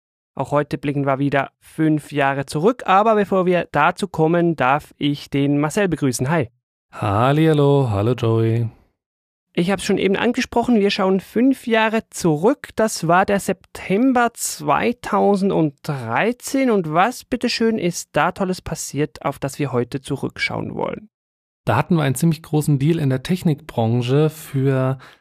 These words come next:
Speaker 2: sage und schreibe sieben Komma zwei Milliarden Dollar hat Microsoft die Handysparte von Nokia gekauft.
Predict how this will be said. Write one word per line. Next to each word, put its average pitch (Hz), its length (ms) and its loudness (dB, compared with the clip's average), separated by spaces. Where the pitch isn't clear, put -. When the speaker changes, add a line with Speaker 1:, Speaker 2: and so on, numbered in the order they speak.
Speaker 2:
sage 123 680 0
und 143 200 -2
schreibe 135 520 0
sieben 139 600 -2
Komma 127 420 -4
zwei 123 680 0
Milliarden 120 960 0
Dollar 147 480 0
hat - 400 -4
Microsoft 131 1000 -2
die 113 220 0
Handysparte 120 880 -2
von 110 560 -2
Nokia 139 540 0
gekauft. - 640 -10